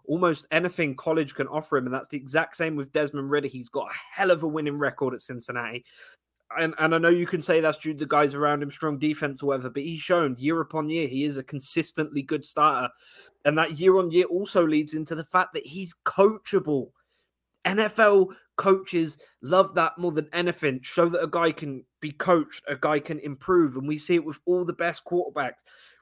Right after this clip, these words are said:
We saw the jump Patrick Mahomes made from college to the N F L. Josh Allen, he showed he's coachable. He went from twenty touchdowns in a season to forty touchdowns in a season just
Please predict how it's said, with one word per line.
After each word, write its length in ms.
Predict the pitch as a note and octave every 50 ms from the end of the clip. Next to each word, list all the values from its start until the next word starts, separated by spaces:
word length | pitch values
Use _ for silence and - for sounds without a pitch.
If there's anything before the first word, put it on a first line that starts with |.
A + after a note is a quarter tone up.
| -
We 80 | D3 D3
saw 200 | - F#3+ F#3+ F#3
the 100 | F3+ F3
jump 400 | E3+ - F#3+ F#3 E3 - - _ _
Patrick 400 | - F3 E3+ - - F3+ F3 -
Mahomes 380 | E3 D3+ E3+ F3 F3 F3 E3+ E3
made 240 | D#3+ D3+ C#3+ C3+
from 160 | - - D3 C3
college 480 | - E3 E3+ E3 D#3 C#3+ C3+ - -
to 100 | - D#3
the 180 | D3 D3+ D#3 D#3+
N 100 | D#3 D#3
F 180 | D3+ - -
L. 240 | F#3 F3 D#3 C3+ B2 - - - - _ _ _ -
Josh 260 | F#3 F#3 F3 - -
Allen, 280 | G3+ G3 F#3 E3+ C#3+ C3+
he 260 | B2+ - E3+ F#3 E3+
showed 280 | - - F#3+ F3 D3+
he's 280 | C#3 E3 F#3+ G3 F#3+ -
coachable. 560 | - F3 C#3+ C3+ - - C#3 - C#3 C3+ A#2+ - _ _ _ _
He 160 | - G#3 A3+
went 260 | A3+ A#3+ A#3+ G#3+ -
from 200 | - - G3 F#3
twenty 380 | F3 - - G3+ A3+ G#3 F#3+ F3+
touchdowns 640 | - F#3+ F3+ - - - - E3+ E3+ E3 D#3 D3
in 80 | E3 D#3+
a 60 | D#3
season 420 | - - E3+ E3 D#3+ D3+ D3+ D#3 D3
to 140 | - D#3+
forty 440 | C#3+ - - F3+ F3+ G3 - - E3+
touchdowns 640 | D#3 - - E3 - - - - D3+ D3+ D3 C#3 D3
in 80 | C#3+ D3
a 40 |
season 420 | C#3+ - D3+ D3+ D3+ D3+ D3+ D3 C#3+ C#3
just 380 | - D#3+ F3+ G#3+ A3 - _